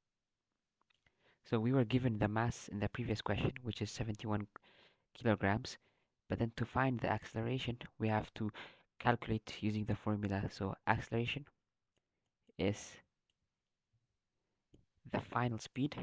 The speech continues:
minus the initial speed over time. So the final speed is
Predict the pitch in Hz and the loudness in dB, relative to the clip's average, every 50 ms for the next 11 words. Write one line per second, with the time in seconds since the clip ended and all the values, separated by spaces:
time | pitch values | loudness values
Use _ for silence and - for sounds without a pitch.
0 | - - - - _ _ _ - _ _ _ _ _ _ _ _ _ - - 98 | -8 -10 -12 -16 _ _ _ -20 _ _ _ _ _ _ _ _ _ -8 -4 -2
1 | 101 101 104 110 104 - - - - _ _ _ _ _ _ _ _ _ _ _ | -2 0 0 -2 -4 -6 -8 -14 -16 _ _ _ _ _ _ _ _ _ _ _
2 | - - - - 98 101 113 117 - 113 107 - - - - 113 127 - - 123 | -4 -2 0 0 0 0 0 -2 -2 -4 -6 -8 -10 -8 -6 -6 -4 -4 -4 -6
3 | - - _ _ _ _ _ _ _ _ _ _ _ _ _ _ _ - - 95 | -6 -10 _ _ _ _ _ _ _ _ _ _ _ _ _ _ _ -12 -10 -10
4 | 92 90 - - - - - - _ _ _ _ _ _ _ _ _ _ _ _ | -10 -10 -8 -8 -8 -8 -8 -10 _ _ _ _ _ _ _ _ _ _ _ _
5 | _ _ _ _ _ _ _ _ _ _ _ _ _ _ _ _ _ _ _ _ | _ _ _ _ _ _ _ _ _ _ _ _ _ _ _ _ _ _ _ _
6 | _ _ _ _ _ _ _ _ - _ _ _ _ _ _ _ - - - 120 | _ _ _ _ _ _ _ _ -20 _ _ _ _ _ _ _ -10 -4 -2 0
7 | 117 120 120 120 120 _ - - - _ _ - - - - - - 143 147 135 | 2 2 0 0 -2 _ -14 -20 -20 _ _ -14 -12 -12 -8 -2 2 2 2 2
8 | - - - - 131 135 131 - _ - 110 113 113 110 110 110 113 - | 0 -6 -4 0 0 2 0 0 _ 0 2 4 4 2 2 0 -4 -8